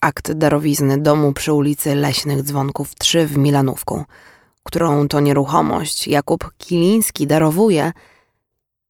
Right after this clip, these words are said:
Kamila wciągnęła powietrze. Jej źrenice rozszerzył szok. Przeczytała raz jeszcze, nie wierząc w to, co widzi, i pobladła śmiertelnie,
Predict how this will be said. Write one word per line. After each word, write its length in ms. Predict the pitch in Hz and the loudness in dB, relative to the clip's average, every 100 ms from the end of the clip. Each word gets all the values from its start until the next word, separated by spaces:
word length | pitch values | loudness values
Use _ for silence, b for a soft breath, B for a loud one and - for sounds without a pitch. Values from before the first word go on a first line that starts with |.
| _ - | _ -10
Kamila 480 | 139 127 135 143 139 | -4 -2 -2 -2 -4
wciągnęła 540 | - 143 135 135 131 | -4 -2 0 0 0
powietrze. 520 | 139 135 131 - - - _ _ _ - | -2 -2 -2 -4 -6 -10 _ _ _ -4
Jej 280 | 147 151 | 0 0
źrenice 520 | 156 165 165 165 - 160 | 0 2 2 2 0 0
rozszerzył 460 | 156 - 165 156 | 0 0 -2 -2
szok. 380 | 151 - - - _ _ _ _ _ | -2 -2 -4 -14 _ _ _ _ _
Przeczytała 460 | - - 151 143 143 | -10 -6 0 0 0
raz 180 | 143 | -2
jeszcze, 380 | - - - 180 B B B B B _ - | -6 -6 -4 -4 B B B B B _ -2
nie 180 | 147 | 0
wierząc 400 | 156 165 147 143 | 2 2 0 -2
w 80 | - | -4
to, 240 | - 151 165 | 0 2 2
co 160 | 190 | -2
widzi, 400 | 175 151 143 107 - b b b b _ _ - | -2 -2 -4 -8 -10 b b b b _ _ -8
i 240 | 165 165 | -4 -2
pobladła 640 | - 165 160 151 - 98 147 | 0 2 2 0 -2 -4 -4
śmiertelnie, 840 | - 151 147 147 135 92 - - | -4 -4 -4 -6 -4 -6 -6 -10